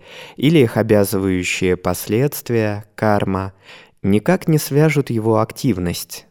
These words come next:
Ей будет свойственна упорядоченная, но направляемая и развивающаяся изнутри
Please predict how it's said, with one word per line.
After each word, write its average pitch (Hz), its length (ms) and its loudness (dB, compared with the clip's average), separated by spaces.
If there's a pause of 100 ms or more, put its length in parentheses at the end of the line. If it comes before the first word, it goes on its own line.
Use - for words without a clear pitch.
(540)
Ей 151 340 2
будет 143 340 2
свойственна 110 760 0
упорядоченная, 123 1200 0
но 147 220 2
направляемая 113 1160 0
и - 20 -2
развивающаяся 90 1400 -4
изнутри 117 680 -2